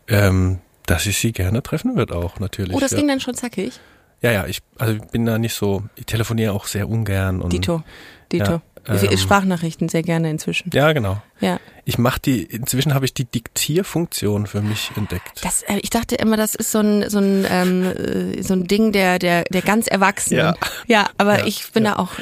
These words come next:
Speaker 2: äh,
Speaker 1: Ich bin
Speaker 2: gerne
Speaker 1: ja
Speaker 2: jetzt
Speaker 1: ganz
Speaker 2: drin.
Speaker 1: erwachsen
Speaker 2: Gibt's
Speaker 1: inzwischen.
Speaker 2: übrigens auch, äh, ganz, ähm, abschweifend gerade, gibt's auch bei Word. Also bei dem Schreibprogramm gibt's
Speaker 1: Ah, okay.
Speaker 2: eine Diktierfunktion. Das ist
Speaker 1: Okay.
Speaker 2: großartig. Ist aber völlig irrelevant hier jetzt an dieser Stelle.
Speaker 1: Ja.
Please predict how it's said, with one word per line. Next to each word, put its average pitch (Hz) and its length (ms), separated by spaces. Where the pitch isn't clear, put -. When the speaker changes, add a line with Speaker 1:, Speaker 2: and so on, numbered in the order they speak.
Speaker 2:
äh, 120 80
Speaker 1:
Ich - 60
bin 143 80
Speaker 2:
gerne 220 280
Speaker 1:
ja 208 60
Speaker 2:
jetzt 104 100
Speaker 1:
ganz 113 120
Speaker 2:
drin. 87 120
Speaker 1:
erwachsen 92 360
Speaker 2:
Gibt's - 200
Speaker 1:
inzwischen. 233 160
Speaker 2:
übrigens 233 280
auch, 233 280
äh, 185 140
ganz, 190 400
ähm, 180 320
abschweifend 165 600
gerade, 175 280
gibt's - 200
auch 180 100
bei 175 160
Word. 160 460
Also 165 160
bei 175 120
dem 170 140
Schreibprogramm 165 640
gibt's - 180
Speaker 1:
Ah, 127 80
okay. 160 100
Speaker 2:
eine 160 140
Diktierfunktion. 170 680
Das 170 120
ist 170 60
Speaker 1:
Okay. - 60
Speaker 2:
großartig. 156 380
Ist - 200
aber 214 180
völlig 247 320
irrelevant 151 480
hier 165 100
jetzt 156 140
an 170 60
dieser 156 180
Stelle. 160 240
Speaker 1:
Ja. 98 80